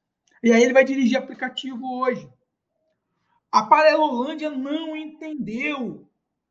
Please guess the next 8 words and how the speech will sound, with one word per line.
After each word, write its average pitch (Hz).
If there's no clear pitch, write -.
A 202
Parelolândia, 240
a 208
galera 196
da 262
Parelolândia 233
não 247
entendeu. 220